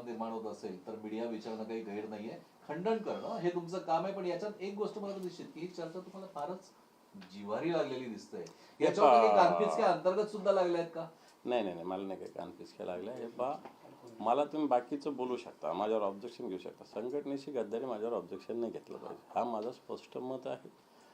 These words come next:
Speaker 2: बाकी ऑब्जेक्शन माझ्या कामकाजावर, माझ्या विचारावर किंवा पक्षावर काय तुम्ही बोलू शकता, मला तुम्ही क्रिटिसाइज करू शकता, no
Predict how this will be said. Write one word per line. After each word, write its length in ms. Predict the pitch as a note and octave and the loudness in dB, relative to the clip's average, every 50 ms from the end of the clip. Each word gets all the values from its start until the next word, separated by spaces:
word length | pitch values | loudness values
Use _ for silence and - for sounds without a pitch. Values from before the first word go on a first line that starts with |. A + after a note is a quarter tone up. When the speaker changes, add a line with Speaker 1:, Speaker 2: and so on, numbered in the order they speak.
| - - _ - | -20 -20 _ -2
Speaker 2:
बाकी 440 | - G#2 G#2 G2+ - - C#3+ D3 | -2 -2 -2 -2 -4 -4 -2 -2
ऑब्जेक्शन 580 | D3 B2+ A2+ G#2+ G2 - A#2+ A#2 A#2+ - B2 B2 | 0 0 -2 -4 -4 -6 -6 -6 -4 -2 -2 -2
माझ्या 320 | A#2+ A#2+ A#2 A2+ A2 A2+ | -2 -2 -2 0 0 -2
कामकाजावर, 1040 | A2 - A2+ G#2+ G#2 G2+ - G#2+ A2 A2 A2 A2 G#2+ G#2 G#2+ A2 A2 G#2+ A2 A2 A2 A2 - - - | -2 -2 -2 -4 -4 -2 -2 0 0 2 2 2 0 0 -2 -2 -2 -2 -4 -6 -6 -8 -10 -16 -14
माझ्या 320 | G#2+ F2+ F#2 F#2 F2+ F#2+ F#2+ | -10 -8 -6 -6 -4 -4 -4
विचारावर 680 | F#2 F#2+ F#2+ - - A2 G#2 G#2+ G#2 G#2+ G#2+ G#2+ A2 | -4 -6 -8 -2 -2 0 0 2 2 2 2 0 -2
किंवा 200 | A2 B2+ C3+ C3+ | -4 -4 -6 -4
पक्षावर 440 | C3+ A2 G2+ - - - A#2 B2 C#3 | -4 -6 -6 -6 -8 -8 -6 -6 -6
काय 160 | C#3+ E3 F3+ | -8 -10 -10
तुम्ही 260 | F3+ F3+ - F#3 G3 | -10 -10 -10 -10 -8
बोलू 320 | F#3+ A3+ G#3+ G3+ G#3 G3 | -6 -4 -4 -2 -2 -2
शकता, 340 | - - - - - - - - - - - - - - D4 C#4+ C#4+ D4 C#4 - | -4 -6 -10 -16 -14 -16 -16 -16 -16 -20 -20 -20 -16 -14 -14 -10 -8 -6 -6 -2
मला 300 | A#2+ B2 B2+ C#3 D3+ D#3 | 2 4 6 8 8 6
तुम्ही 280 | D3 D#3 D#3 D3+ D3+ C#3+ | 6 4 0 0 0 0
क्रिटिसाइज 520 | C#3+ D#3 D3+ F3 F3 E3 E3+ F3 E3 C#3+ | -2 -2 0 2 2 2 2 0 -2 0
करू 160 | B2+ B2 A#2 | 0 0 0
शकता, 280 | A2 A2 F2+ - - G2+ | 2 -2 -4 -2 -2 -2
no 220 | G2+ A2 A#2+ D3 | -2 0 0 0